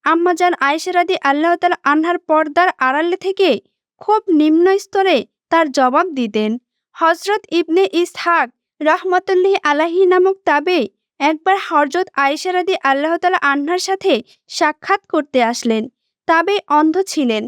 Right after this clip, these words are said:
হযরত আয়েশা রাদিয়াল্লাহু তাআলা আনহা তার আগমনে তাড়াতাড়ি পর্দা করলেন। তাবে এটা বুঝতে পেরে বললেন, "হে উম্মুল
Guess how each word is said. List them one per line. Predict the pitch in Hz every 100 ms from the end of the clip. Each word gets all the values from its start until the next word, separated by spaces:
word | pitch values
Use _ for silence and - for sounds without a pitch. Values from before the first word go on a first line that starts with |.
| - _ _
হযরত | 311 302 339 -
আয়েশা | 285 320 381
রাদিয়াল্লাহু | 339 339 339 285 302 339
তাআলা | 349 349 339
আনহা | 277 320 349 381 247 - _ _
তার | 359 381 -
আগমনে | 311 311 359 381 381
তাড়াতাড়ি | 392 330 311 349 392 392
পর্দা | 330 277 269 381
করলেন। | 339 262 220 220 254 _ _ -
তাবে | 320 330 403
এটা | 427 370 381
বুঝতে | 349 285 277 -
পেরে | 381 381 381
বললেন, | 277 277 311 359 247 240 - _ _ -
"হে | 403 440 -
উম্মুল | 349 359 381